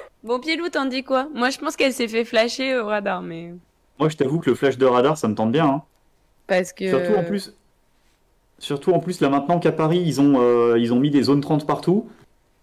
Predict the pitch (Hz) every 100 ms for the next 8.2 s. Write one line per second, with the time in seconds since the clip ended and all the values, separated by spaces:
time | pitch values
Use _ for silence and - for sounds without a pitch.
0 | _ _ _ _ _ _ - 165 165 180
1 | 180 175 190 190 160 - 156 175 160 165
2 | 180 170 185 180 175 160 208 208 139 196
3 | 190 180 165 - 117 107 - _ _ _
4 | - 220 226 370 392 262 208 202 208 226
5 | - 254 269 - 196 185 226 240 214 180
6 | 185 240 233 180 175 175 190 _ _ _
7 | _ _ _ _ _ _ - 220 214 466
8 | 370 302